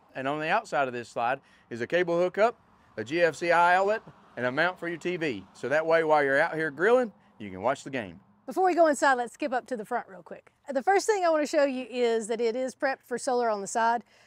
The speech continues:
Speaker 2: So if you wanna have a big solar panel, you just connect that right there. Here's that other thirty pound propane tank that we were talking about. And then, if you remember the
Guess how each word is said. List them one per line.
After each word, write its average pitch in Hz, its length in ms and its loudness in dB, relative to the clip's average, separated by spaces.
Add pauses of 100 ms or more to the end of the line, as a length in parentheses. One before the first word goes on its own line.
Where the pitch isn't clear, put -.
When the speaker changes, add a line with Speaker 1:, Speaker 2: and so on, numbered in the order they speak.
Speaker 2:
So 247 200 2
if 220 140 2
you 240 180 -4
wanna 233 280 -2
have 220 300 0
a 202 40 -2
big 208 220 -4
solar 262 220 0
panel, 240 520 0
you 226 60 -14
just 196 180 -10
connect 208 280 -6
that 196 120 -6
right 196 180 -12
there. 208 260 -8 (120)
Here's 311 180 -4
that 294 120 0
other 302 240 -2
thirty 302 300 -2
pound 247 280 -4
propane 247 360 -4
tank 226 240 -6
that 196 80 -10
we 202 100 -4
were 196 60 -10
talking 220 280 -6
about. 311 300 -4 (300)
And 247 240 -6
then, 277 420 -2
if 262 100 -2
you 285 120 -4
remember 320 420 0
the 254 460 -2